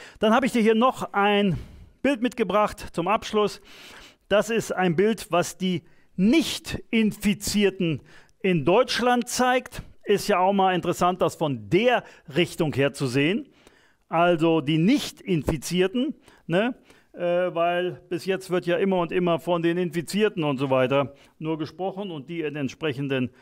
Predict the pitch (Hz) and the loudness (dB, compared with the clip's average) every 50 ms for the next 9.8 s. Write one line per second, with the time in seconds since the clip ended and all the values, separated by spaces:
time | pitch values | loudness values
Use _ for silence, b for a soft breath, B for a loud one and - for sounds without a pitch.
0 | b b b b b - 139 139 135 - 160 143 147 135 143 156 175 165 - - | b b b b b -2 -2 0 0 -2 -4 -4 -2 -2 0 0 -2 -2 -2 -2
1 | 190 175 - 175 165 165 160 - 151 123 123 135 165 151 - 190 175 - 196 170 | -2 0 0 2 2 0 0 0 -2 -2 -2 -2 -4 -4 -6 -8 -10 -10 -10 -12
2 | - - 190 185 190 196 180 - b b b b b b b b b b b b | -8 -6 -6 -6 -6 -8 -12 -14 b b b b b b b b b b b b
3 | b - 226 247 233 175 233 233 247 262 247 240 247 269 254 - 226 226 233 214 | b 0 0 0 2 2 2 2 2 2 0 0 0 0 0 0 0 0 0 0
4 | 180 202 214 220 208 - - - B B B B B B B _ _ _ _ _ | 2 2 0 0 -2 -4 -10 -16 B B B B B B B _ _ _ _ _
5 | _ _ _ _ _ _ _ _ _ _ _ - 190 185 - 220 185 196 202 196 | _ _ _ _ _ _ _ _ _ _ _ -2 -2 -2 0 0 2 2 4 4
6 | 190 185 175 135 - - - b b b b b b 247 151 131 160 190 180 - | 4 4 2 0 -4 -12 -20 b b b b b b -20 -4 0 0 0 0 0
7 | - - - - - 175 170 165 165 165 156 151 151 160 - 180 160 151 147 190 | -6 -12 -12 -6 -2 0 2 4 4 4 4 2 0 -2 0 0 0 2 2 0
8 | 208 175 202 190 185 196 208 220 180 214 220 220 - 165 180 156 110 - - 156 | 0 0 0 2 2 2 0 0 0 -2 -2 -2 0 0 0 0 0 -2 -2 -2
9 | - 127 107 - - - 120 - - 156 123 104 - - 120 117 | 0 0 -2 -4 -6 -10 -8 -4 -2 -2 -2 -2 -4 -10 -18 -18